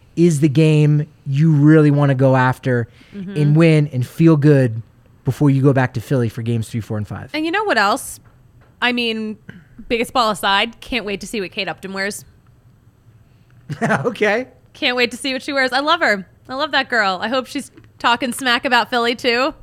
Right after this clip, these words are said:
Speaker 2: I'm like, "I'll take it."
Speaker 1: She does back him up,
Speaker 2: She
Speaker 1: which I love
Speaker 2: does.
Speaker 1: that.
Speaker 2: Yeah, she's
Speaker 1: I
Speaker 2: so
Speaker 1: do like that.
Speaker 2: supportive.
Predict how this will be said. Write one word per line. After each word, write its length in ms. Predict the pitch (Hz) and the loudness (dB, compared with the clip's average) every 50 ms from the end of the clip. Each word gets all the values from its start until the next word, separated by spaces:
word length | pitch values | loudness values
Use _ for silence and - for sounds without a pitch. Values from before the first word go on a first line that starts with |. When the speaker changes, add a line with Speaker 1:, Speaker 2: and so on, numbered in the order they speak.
| - - | -14 -10
Speaker 2:
I'm 100 | 233 226 - | -10 -6 -6
like, 140 | 277 262 254 | -6 -6 -6
"I'll 80 | - | -8
take 280 | - - - - - - | -8 -8 -12 -12 -12 -12
it." 140 | - - - - - - - - - | -14 -14 -14 -16 -20 -20 -20 -20 -14
Speaker 1:
She 280 | - - - 175 170 151 | -8 -6 -2 -2 0 0
does 280 | 143 160 165 180 165 | 2 2 2 2 0
back 300 | 143 170 160 160 - - | 0 0 0 0 0 -2
him 120 | 175 151 139 | -2 -2 -2
up, 160 | 135 - - _ | -4 -6 -8 _
Speaker 2:
She 180 | - - - 480 | -8 -2 2 2
Speaker 1:
which 120 | 508 - 480 | 2 2 0
I 220 | 466 494 523 571 554 | 0 0 2 2 4
love 60 | 427 | 4
Speaker 2:
does. 180 | - - - - | 2 2 2 2
Speaker 1:
that. 260 | - - - - 269 | 0 0 0 -2 -2
Speaker 2:
Yeah, 220 | 262 359 453 349 | -2 0 0 0
she's 200 | 220 - - 311 | -2 -2 -4 -2
Speaker 1:
I 40 | - | 0
Speaker 2:
so 80 | - - | 0 2
Speaker 1:
do 80 | 131 | 2
like 140 | 254 - - - | 2 0 0 0
that. 0 | - - - 190 190 | 0 -2 -2 -4 -8
Speaker 2:
supportive. 100 | - _ | -10 _